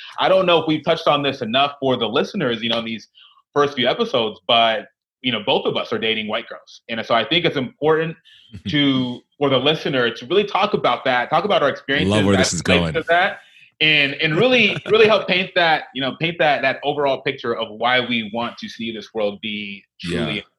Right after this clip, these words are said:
Speaker 1: world for generations to come.
Speaker 2: Yeah, I'm very happy you're bringing this up, bro. Um, talk about the power of vulnerability. You know, <laughs> we, we,
Speaker 1: <laughs>
Speaker 2: we've chatted a lot off air about sharing more personal experiences, so I'm happy this one's coming up.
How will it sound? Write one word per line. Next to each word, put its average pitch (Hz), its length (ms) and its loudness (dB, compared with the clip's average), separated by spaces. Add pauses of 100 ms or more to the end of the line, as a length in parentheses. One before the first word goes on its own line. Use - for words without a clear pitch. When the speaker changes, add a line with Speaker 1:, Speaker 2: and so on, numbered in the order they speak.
(180)
Speaker 1:
world 107 220 -6
for 104 100 -12
generations 101 380 -16 (100)
to - 60 -16
come. 98 80 -12
Speaker 2:
Yeah, 92 440 -6
I'm 92 140 -10
very 95 200 -4
happy 90 300 -8
you're 85 100 -10
bringing 82 240 -12
this 80 180 -14
up, 85 220 -12
bro. 78 320 -12 (120)
Um, 73 220 -16
talk - 220 -10
about 82 160 -8
the - 80 -20
power 87 240 -4
of 78 80 -8
vulnerability. 80 720 -8 (200)
You 85 120 -10
know, 80 260 -10
<laughs> - 60 -8
we, 226 80 0
we, 120 300 -8
Speaker 1:
<laughs> 202 760 0
Speaker 2:
we've 131 140 4
chatted 135 340 2
a 123 100 0
lot 117 240 0
off 107 260 0
air 107 240 -2
about 92 300 -4
sharing 98 340 -2
more 90 140 -6
personal 92 480 -8
experiences, 85 640 -10
so - 80 -10
I'm 82 100 -10
happy 87 240 -10
this - 100 -16
one's 85 140 -12
coming 85 240 -10
up. 87 180 -10